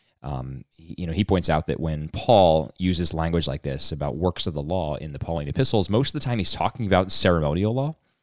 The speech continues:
Um, he's, you know, basically you're justified by faith apart from, uh, following the circumcision, for example. So this is not about, um, practical works and achieving faith by works. This is really about,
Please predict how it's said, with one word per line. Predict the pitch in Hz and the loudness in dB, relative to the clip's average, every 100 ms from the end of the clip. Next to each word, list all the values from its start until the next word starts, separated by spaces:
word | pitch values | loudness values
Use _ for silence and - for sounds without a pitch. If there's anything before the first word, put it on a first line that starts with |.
| _ - - | _ -10 -2
Um, | 80 78 | 0 0
he's, | 78 - | -2 -2
you | 87 | -4
know, | 80 | -4
basically | 76 82 - 78 | -2 -4 -2 -2
you're | |
justified | 80 85 87 80 | 0 0 0 0
by | 76 | 0
faith | 82 80 | -2 -2
apart | - - 80 | -4 -4 -4
from, | - 82 80 - - - - | -2 -4 -4 -10 -20 -20 -10
uh, | - 76 | 0 0
following | 78 92 87 85 | 4 4 4 2
the | 78 | 0
circumcision, | - - 85 139 104 | 0 0 4 4 4
for | 73 64 | -2 -6
example. | - 131 - - | -8 -8 -12 -12
So | - 104 | 0 2
this | 107 | 4
is | 104 104 | 2 2
not | 110 127 - | 2 2 0
about, | 95 82 76 76 - - - _ 87 | 0 2 2 0 -4 -20 -20 _ -2
um, | 78 69 67 | -2 -2 -2
practical | - 101 98 - 90 76 76 - | 2 2 2 0 0 2 -2 -6
works | 87 110 82 - - | 2 4 4 0 -4
and | 80 | -4
achieving | - 98 85 | 0 2 2
faith | 78 76 - | 0 -2 0
by | 76 71 | 0 0
works. | 73 71 - | -2 -2 -2
This | 92 | -2
is | 87 | 0
really | 80 80 78 | 0 0 0
about, | 69 65 - | -2 -4 -6